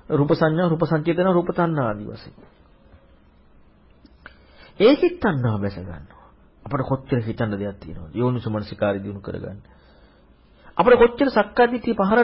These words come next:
සක්කාය දිට්ඨිය ප්‍රහාණය වෙන්න වැඩ පිළිවෙලක් හම්බ වෙනවද?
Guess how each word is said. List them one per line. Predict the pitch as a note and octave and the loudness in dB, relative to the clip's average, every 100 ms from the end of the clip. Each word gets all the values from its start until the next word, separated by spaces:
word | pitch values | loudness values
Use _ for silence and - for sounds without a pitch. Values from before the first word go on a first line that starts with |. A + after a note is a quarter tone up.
| A#3+ | 0
සක්කාය | - D#3 - A#3 | -2 -2 2 2
දිට්ඨිය | A3+ A#3+ A#3+ | 2 -2 -4
ප්‍රහාණය | G3+ F3+ G#3+ A#3 | 0 2 2 2
වෙන්න | A#3 G3+ | 2 4
වැඩ | A3 | 2
පිළිවෙලක් | E4 C4 B2 - | 2 2 2 0
හම්බ | G2+ G#2+ | -6 -6
වෙනවද? | G2+ G2 | -10 -10